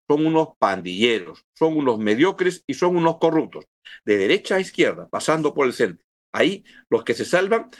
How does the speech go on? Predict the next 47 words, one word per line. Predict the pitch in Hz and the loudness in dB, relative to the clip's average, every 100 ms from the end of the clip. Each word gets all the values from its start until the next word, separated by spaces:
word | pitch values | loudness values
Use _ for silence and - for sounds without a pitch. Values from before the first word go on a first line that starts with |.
| - | -20
son | - 160 208 | -2 0 0
contados | 135 117 170 190 170 | -2 0 0 0 -2
con | 123 | -2
los | 104 98 | 0 2
dedos | 175 180 143 | 2 2 0
de | |
una | 170 147 | 0 0
mano, | 160 131 98 | 0 -2 -6
y | 117 | -10
creo | 180 190 | -4 0
que | 170 | 2
ya | 185 185 | 0 0
casi | 185 180 156 | -2 -2 0
voy | 170 175 | 0 -2
contando | 147 143 170 156 | -6 -2 0 0
cuatro, | - 165 151 120 | 2 0 0 0
ya | 143 | 0
ni | 131 | -2
siquiera | 131 165 151 | -4 -2 0
quedan | 156 147 | 0 0
cinco. | 131 143 117 - _ _ _ | 0 -2 -2 -8 _ _ _
Congreso | - 113 151 151 | -2 2 2 2
de | 120 110 | 0 2
corruptos | 113 151 190 160 156 - | 2 2 0 -2 -2 0
y | 170 | 2
mediocres | 170 180 160 92 - | 4 2 0 -4 -6
es | 127 | -2
lo | 117 | -2
que | 113 | -2
tenemos | 127 143 135 127 | 0 0 0 0
en | 123 | 0
este | 135 127 | 0 -2
Congreso | - 107 127 127 135 - - - | -4 0 0 2 -2 -4 -20 -4
delincuencial. | 131 147 139 127 120 110 101 - _ - - _ | 2 2 2 0 0 2 0 -2 _ -20 -20 _
Parte | 277 285 175 | 0 2 0
de | |
esas | 147 131 | 0 -2
expresiones | 143 143 - 202 180 | -2 -2 0 0 2
es | 170 196 - _ _ - | 0 -2 -6 _ _ -6
se | - 107 | 0 0
dieron | 226 262 226 | 2 0 2
la | 185 | 0
gratis, | 233 330 320 120 110 | 2 0 -2 -12 -8
se | - 139 | 0 0
dieron | 185 233 220 | 2 2 2
la | 170 | 0
gratis | 180 214 214 196 | 2 0 -2 -10